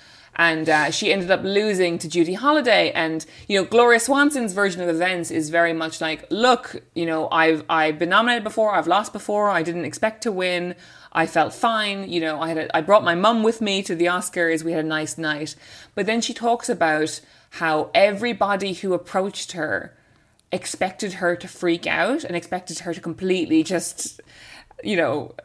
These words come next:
be, like, in the last fifteen seconds of that movie. And then she, she realised in that moment, she was like, "Oh, I've created something that's going to follow me around forever.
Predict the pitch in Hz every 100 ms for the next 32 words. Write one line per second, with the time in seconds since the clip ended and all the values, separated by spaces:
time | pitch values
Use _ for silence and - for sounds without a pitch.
0 | - 185 196 196 165 185 175 185 175 170
1 | 180 - - 208 185 190 190 180 170 180
2 | 185 208 302 247 147 143 175 196 202 220
3 | 214 180 220 214 220 226 214 180 170 175
4 | 175 185 190 175 185 165 156 180 165 160
5 | - 180 175 165 160 - 190 180 180 170
6 | 170 160 160 165 160 151 - 165 160 156
7 | 151 151 147 147 151 156 - 156 127 113
8 | -